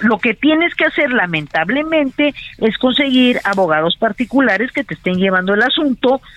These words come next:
con lo que implica el costo, con lo que implica que no necesariamente es el mejor, ¿no? En fin.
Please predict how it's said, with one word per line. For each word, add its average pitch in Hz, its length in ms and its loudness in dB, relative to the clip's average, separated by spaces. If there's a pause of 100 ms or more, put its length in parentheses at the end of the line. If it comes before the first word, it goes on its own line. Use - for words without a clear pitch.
(260)
con 220 240 2
lo 190 100 2
que 190 160 -2
implica 247 460 0
el 254 140 0
costo, 302 840 2
con 196 220 0
lo 175 120 0
que 180 140 -2
implica 196 500 -2
que 185 140 -4
no 185 140 -2
necesariamente 185 760 -2
es 160 120 -6
el 180 100 0
mejor, 320 1160 2 (500)
¿no? 254 380 2 (800)
En 170 120 -2
fin. - 240 -2